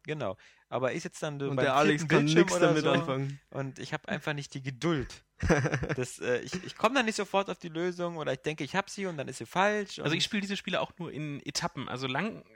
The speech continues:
Speaker 3: äh, hab ich da auch nicht den Nerv zu, weil teilweise hast du aber dann so, ähm, frustrierende Rätsel, weil du nicht genug um die Ecke gedacht hast oder so.
Speaker 2: Ja.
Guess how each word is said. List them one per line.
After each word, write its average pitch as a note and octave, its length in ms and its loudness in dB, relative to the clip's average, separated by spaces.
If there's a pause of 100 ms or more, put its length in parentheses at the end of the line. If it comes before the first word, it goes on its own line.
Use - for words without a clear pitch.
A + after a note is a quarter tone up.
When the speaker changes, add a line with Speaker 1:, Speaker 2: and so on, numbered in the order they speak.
(120)
Speaker 3:
äh, D3+ 360 2
hab D#3 140 -8
ich D#3+ 80 -14
da - 80 -2
auch D3+ 100 -4
nicht D#3+ 180 -6
den C#3 100 -8
Nerv B2+ 240 0
zu, - 160 -8
weil C#3+ 220 0 (400)
teilweise C#3+ 280 -2
hast D3 120 -2
du E3 40 -2
aber C3 100 -4
dann C3 120 -6
so, C3 180 -4 (500)
ähm, B2 380 -4 (160)
frustrierende D#3 500 0
Rätsel, D3+ 300 2 (320)
weil C3+ 120 -4
du C#3+ 80 -2
nicht D3+ 340 -6
genug F3 280 -2
um D3 100 -8
die C3 120 -6
Ecke - 180 -4
gedacht C#3+ 340 -2
hast D#3 160 -6
oder D3+ 160 -2
so. E3 200 -4
Speaker 2:
Ja. D3+ 200 0